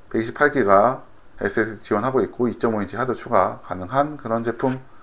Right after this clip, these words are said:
또 무난한 그런 제품이라고 할 수 있겠습니다. 포트 구성 한번 볼까요? 포트 구성 여기 있네요.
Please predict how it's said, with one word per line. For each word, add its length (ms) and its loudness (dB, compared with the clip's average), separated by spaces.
또 160 -6
무난한 760 0
그런 240 0
제품이라고 540 0
할 100 -4
수 120 -8
있겠습니다. 360 -8
포트 240 -2
구성 200 0
한번 180 -2
볼까요? 400 -10
포트 240 -4
구성 380 -6
여기 160 -6
있네요. 220 -12